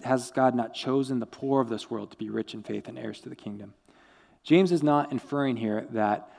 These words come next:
being poor automatically makes you righteous. And neither is he saying that being wealthy automatically makes you wicked. What James is saying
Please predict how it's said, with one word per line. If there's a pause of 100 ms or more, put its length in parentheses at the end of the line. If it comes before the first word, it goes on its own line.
(180)
being
poor
automatically (540)
makes
you (720)
righteous. (500)
And
neither
is
he
saying
that
being (460)
wealthy
automatically
makes
you
wicked. (840)
What
James
is
saying